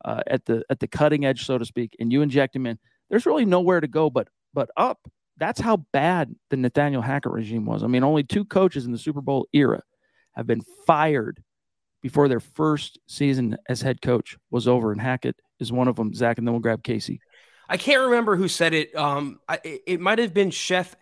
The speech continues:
Speaker 2: M on Twitter. Quick shout out to him. But the Broncos had three choices last year, and it boiled down to bad luck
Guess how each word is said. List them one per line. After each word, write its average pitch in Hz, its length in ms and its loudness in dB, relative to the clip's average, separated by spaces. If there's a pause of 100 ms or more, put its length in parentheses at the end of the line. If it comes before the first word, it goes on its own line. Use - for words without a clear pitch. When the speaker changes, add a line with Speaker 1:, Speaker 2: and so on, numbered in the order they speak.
(200)
Speaker 2:
M 160 240 0
on 147 160 0
Twitter. 147 300 -2
Quick - 220 -6
shout 156 240 0
out 143 120 -2
to 139 120 -6
him. 143 200 -6 (600)
But 180 340 4
the 196 100 2
Broncos 240 440 2
had 208 160 2
three 196 300 -4
choices 202 460 0
last 202 320 -2
year, 208 300 -4
and 165 100 -2
it 156 140 -8
boiled 180 320 0
down 170 260 0
to 165 120 -8
bad 147 340 0
luck 135 320 -10